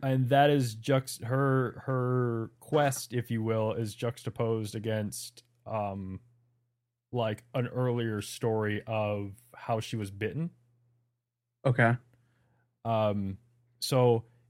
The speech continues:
Speaker 1: it was really interesting. I had a, a, it, obviously it looked gorgeous, like you said.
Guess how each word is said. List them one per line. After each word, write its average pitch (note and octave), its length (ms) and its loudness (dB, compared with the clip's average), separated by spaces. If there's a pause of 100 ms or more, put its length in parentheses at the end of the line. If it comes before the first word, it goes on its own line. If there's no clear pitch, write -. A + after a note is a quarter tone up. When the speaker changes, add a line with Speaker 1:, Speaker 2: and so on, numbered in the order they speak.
Speaker 1:
it D3 60 4
was C#3+ 180 4
really D#3+ 320 2
interesting. D3+ 640 0
I B2+ 80 0
had C3+ 180 6
a, A#2+ 260 4
a, A2 160 -6 (100)
it, C3 220 -2 (100)
obviously B2 500 -2
it G#2 140 -2
looked A#2 340 -2
gorgeous, A#2 440 -2
like G2+ 160 -4
you B2+ 60 0
said. A#2+ 340 0